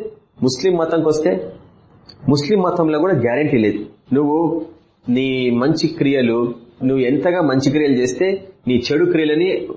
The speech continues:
అది కొట్టివేస్తది. కొట్టివేసేది కరెక్టే, కానీ నీకు స్వర్గప్రాప్తి కావాలంటే కేవలం అల్లానే అది ఇవ్వగలడు, ఎవరు ఇవ్వలేరు. మళ్ళీ గ్యారెంటీ ఎట్లా? అల్లా ఇస్తున్న గ్యారెంటీ లేనప్పుడు నువ్వు ప్రయాసపడే ఏం లాభం?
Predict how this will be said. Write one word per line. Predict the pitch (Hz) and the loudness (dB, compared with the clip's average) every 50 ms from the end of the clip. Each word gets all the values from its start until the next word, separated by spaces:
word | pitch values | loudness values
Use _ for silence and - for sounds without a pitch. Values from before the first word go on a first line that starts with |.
| - _ _ - - | -16 _ _ -4 -2
అది | 117 117 | -2 0
కొట్టివేస్తది. | 117 - 151 135 - 175 156 139 - - - 95 82 - - - _ _ _ _ _ - | 0 0 0 0 2 2 2 2 0 0 0 -2 -2 -2 -6 -10 _ _ _ _ _ -2
కొట్టివేసేది | - 208 208 254 247 - - 165 151 | 0 0 2 2 2 2 2 0 0
కరెక్టే, | 160 156 160 156 143 - - - - - | 0 0 0 0 0 0 0 0 -2 -2
కానీ | 123 117 117 139 208 254 - - - - - - - _ _ _ _ _ _ - 139 | -2 0 0 0 0 0 0 -2 -4 -8 -12 -16 -20 _ _ _ _ _ _ -4 -2
నీకు | 160 156 160 147 | 0 2 2 0
స్వర్గప్రాప్తి | - - - 127 131 165 202 196 196 185 175 165 - 165 | 0 0 -2 -2 0 0 0 0 0 0 -2 -2 0 0
కావాలంటే | 139 139 131 131 143 143 139 135 135 156 185 185 190 190 - - _ _ _ - | 0 0 0 -2 -2 -2 -2 -2 -2 -2 -4 -4 -4 -6 -10 -16 _ _ _ -4
కేవలం | 127 123 123 131 151 165 165 - | -2 -2 0 0 0 -2 -2 -2
అల్లానే | - 110 117 120 135 139 151 156 | -2 -2 -2 -2 -2 -2 0 0
అది | - - 113 107 | 0 -2 0 0
ఇవ్వగలడు, | 104 110 104 104 104 104 104 104 101 - - - - - _ _ _ _ _ _ _ - 110 | 0 0 0 0 0 0 0 -2 -2 -4 -6 -12 -16 -20 _ _ _ _ _ _ _ -6 -4
ఎవరు | 110 110 120 123 120 | -2 0 2 2 2
ఇవ్వలేరు. | 107 104 101 98 95 92 - - - - - 131 | 2 2 2 0 0 -2 -4 -8 -12 -8 -4 0
మళ్ళీ | 156 170 165 123 | 0 2 2 2
గ్యారెంటీ | - 135 143 165 180 175 190 | 0 0 0 0 0 0 0
ఎట్లా? | 185 185 185 180 196 190 - - - _ _ _ _ _ _ _ _ _ - | 0 2 0 0 -2 -2 -6 -10 -16 _ _ _ _ _ _ _ _ _ -6
అల్లా | - 107 117 147 | -4 -2 -2 0
ఇస్తున్న | 160 151 139 - 147 160 | 0 0 0 0 0 0
గ్యారెంటీ | 147 120 120 131 143 156 | 0 0 0 0 0 0
లేనప్పుడు | 143 131 123 127 123 127 104 92 101 131 190 - - - - - - _ _ - - _ _ _ _ - | 0 0 0 0 0 0 0 2 2 2 0 0 -2 -6 -8 -12 -18 _ _ -20 -20 _ _ _ _ -2
నువ్వు | 123 117 | -2 -2
ప్రయాసపడే | - 127 123 143 143 - 165 151 143 | 0 -2 -2 -2 -2 -2 -2 -2 -2
ఏం | 156 | -2
లాభం? | 160 156 156 165 165 | -2 -2 -2 -2 -2